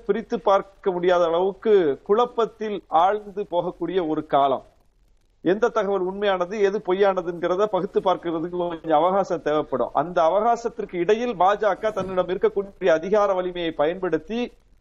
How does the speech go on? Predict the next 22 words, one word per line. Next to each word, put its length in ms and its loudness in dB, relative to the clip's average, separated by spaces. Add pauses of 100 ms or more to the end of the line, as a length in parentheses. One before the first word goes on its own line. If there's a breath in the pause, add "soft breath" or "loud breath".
பொய்யை 360 2
கூட 220 2
உண்மை 340 -2
போல் 260 0
கொண்டு 240 -2
சென்று 280 -2 (160)
சேர்த்து 360 2
விடுகிறது. 360 -2 (420)
இப்படிப்பட்ட 460 0
சூழ்நிலை 500 0
விழிப்போடு 440 2
இருக்க 180 0
வேண்டியது 280 0
அவசியம், 400 0
எச்சரிக்கையோடு 640 0
இருக்க 200 -2
வேண்டியது 300 2
அவசியம். 480 0 (360)
தமிழ்நாட்டுல 640 0 (280)
இப்படிப்பட்ட 440 -2
குழப்பங்கள் 600 -2
இல்லாத 420 2